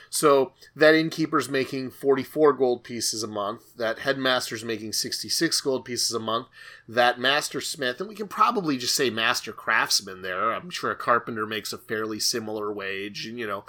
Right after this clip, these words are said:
any master craftsman is gonna make about eighty-eight gold pieces a month.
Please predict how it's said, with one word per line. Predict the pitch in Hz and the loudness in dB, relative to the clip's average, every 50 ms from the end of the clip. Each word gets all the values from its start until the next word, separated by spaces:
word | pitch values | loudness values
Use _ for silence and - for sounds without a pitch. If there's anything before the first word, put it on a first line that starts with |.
| - - - - - - - | -18 -20 -20 -20 -20 -6 -2
any | 151 147 147 143 135 | 0 0 0 0 -2
master | 117 110 110 117 120 120 117 120 123 - - - - 127 120 113 107 101 | -4 -4 -4 -2 0 0 0 0 0 0 -2 -2 0 0 0 0 0 -2
craftsman | - - - 117 117 117 117 - - 123 117 113 | -4 -6 -6 -4 -4 -4 -6 -6 -6 -6 -6 -6
is | 113 107 | -6 -6
gonna | 110 131 120 117 | -8 -8 -10 -8
make | 113 113 113 - | -8 -8 -8 -6
about | - 120 117 107 - - | -4 -2 -2 -2 -4 -6
eighty-eight | 104 104 107 107 107 104 110 104 | -8 -8 -6 -6 -4 -4 -6 -6
gold | 95 107 101 104 - | -6 -8 -10 -10 -10
pieces | - 110 98 - - | -10 -8 -6 -6 -6
a | 113 | -4
month. | 107 123 151 175 170 | -2 -2 -2 -2 -2